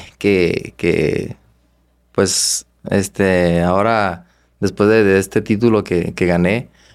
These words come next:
me hacen y, y, y realmente, pues, me siento igual. Obviamente, las cosas han cambiado, ¿no? Pero de repente voy en mi carro y, y, y, este, voy con mi esposa y,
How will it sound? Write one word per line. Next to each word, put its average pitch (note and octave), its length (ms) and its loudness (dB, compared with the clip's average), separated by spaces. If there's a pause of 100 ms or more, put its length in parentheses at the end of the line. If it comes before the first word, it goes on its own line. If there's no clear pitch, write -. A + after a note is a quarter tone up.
me G#2 140 0
hacen A2+ 400 -2
y, G#2+ 180 -4
y, F#2 340 -6
y F#2+ 120 0
realmente, A#2 800 -2 (840)
pues, B2+ 140 2
me B2+ 100 2
siento C3+ 380 0
igual. C#3+ 480 0 (360)
Obviamente, B2 840 0
las G#2 200 0
cosas A#2 500 -6 (160)
han G#2 200 -4
cambiado, A2+ 420 2
¿no? A2+ 220 -4
Pero F#2 240 2
de F#2 100 2
repente F#2+ 400 -2
voy G#2+ 200 4
en G#2+ 140 2
mi F#2+ 80 0
carro G2+ 360 -2
y, G2 60 -6
y, E2+ 600 -10 (640)
y, F#2 160 0
este, F2 420 0
voy F2+ 160 2
con A#2 140 -2
mi G#2+ 80 4
esposa G#2+ 600 0
y, E2 420 -4